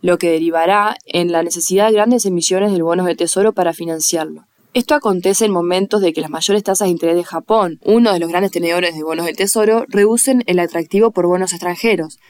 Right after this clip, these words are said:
así como también la creciente reticencia del mundo emergente, especialmente China, a financiar el déficit americano.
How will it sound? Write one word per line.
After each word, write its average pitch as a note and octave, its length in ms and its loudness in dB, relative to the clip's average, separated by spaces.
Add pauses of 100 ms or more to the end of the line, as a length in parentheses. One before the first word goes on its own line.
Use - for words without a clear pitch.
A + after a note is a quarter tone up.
(120)
así F3 260 -2
como G#3 240 2
también A3 500 2
la F3+ 200 -2
creciente F3 440 -2
reticencia G3+ 680 0
del F3+ 100 0
mundo F#3 240 0
emergente, F#3+ 840 0
especialmente F3 640 -2
China, A#3+ 320 2
a A#3 160 -2
financiar A#3+ 540 0
el A#3+ 140 0
déficit F#3+ 380 -2
americano. G3 540 -2